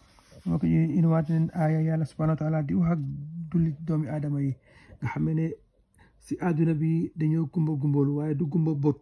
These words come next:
waaye gumba gum doon mooy gumba xol. Yàlla subhaanahu wa taala mu ne, "ومن كان في هذه أعمى فهو في الآخرة أعمى وأضل سبيلا." Waaw.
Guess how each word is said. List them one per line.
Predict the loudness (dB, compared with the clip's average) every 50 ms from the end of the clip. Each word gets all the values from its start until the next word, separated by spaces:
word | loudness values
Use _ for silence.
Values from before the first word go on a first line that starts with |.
| _ -14 -8
waaye | -6 -4 -4
gumba | -4 -2 -2 -2 -2
gum | 0 2 2 2 2
doon | 2 2 0 0
mooy | 0 -2 -2 -2
gumba | -4 -2 -2 -2 -2 -2 -4 -6 _ _ _ -20 _ -20 -20 _ -20 -20 -20 -20 _ -2
xol. | 2 4 4 4 2 0 _ _ _ _ _ _ _ _ -4
Yàlla | 0 0 0
subhaanahu | 0 0 0 0 0
wa | 0
taala | 0 0
mu | 0 0
ne, | 0 0
"ومن | 0 2 2 2 0
كان | 0 0 0 2 2 0
في | 0 0 -2 0
هذه | 0 0 0 0 0 0 0 0 0 0 2 2 2 2 0 0 -2
أعمى | -4 -4 -2 -2 0 0 0 0 -2 -6 _ _ _ _ _ _
فهو | 0 2 2 2
في | 2 0
الآخرة | -2 0 0 -2 -2 0 0 0 -2 -2 -4 -6
أعمى | -4 0 0 2 2
وأضل | 2 2 0 0 -2 -2 -2 -2 -2
سبيلا." | -2 -2 -4 -2 0 0 0 0 -2 -6 _ _ _ _ _ _ _ _ _ _ _ -16
Waaw. | -16 -16 -16